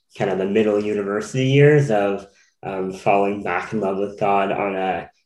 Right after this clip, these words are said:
intellectual and just all around kind of full obedience level, where it wasn't just about kind of feeling his presence. And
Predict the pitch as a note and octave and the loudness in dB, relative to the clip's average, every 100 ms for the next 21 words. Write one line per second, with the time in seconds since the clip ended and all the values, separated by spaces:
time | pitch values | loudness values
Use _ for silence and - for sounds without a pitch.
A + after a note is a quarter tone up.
0 | _ A#2+ A2+ A2+ G#2+ G#2+ - A2+ G#2+ G#2+ | _ -2 0 2 2 2 -2 0 2 2
1 | G#2 G#2+ G#2 G2+ F#2+ - _ C#3 - G2+ | 0 -2 -6 -6 -10 -16 _ -8 0 2
2 | G#2 G2 G2+ G#2+ G#2 F#2+ F#2 - A2 G2+ | 2 0 -2 -4 -4 -2 -4 -2 0 2
3 | G2+ G#2 A2 G#2+ G2+ G2+ G#2+ G#2 - G#2 | 2 2 0 -2 -8 -4 -4 -6 -8 -4
4 | F#2+ G#2+ D3 B2 G#2 G2 G#2+ G#2 F#2+ - | -2 4 4 4 0 0 -2 -2 -12 -12
5 | - G2+ F#2 F#2+ - - _ - F#2+ F2+ | -6 -2 0 0 -4 -20 _ -4 -4 -4
6 | - A2 G#2+ G#2 G2 - G#2+ G2+ G2 G#2+ | 0 2 2 -2 -8 -6 -2 -2 -2 -8
7 | G#2 G2+ F#2+ - | -6 -8 -8 -14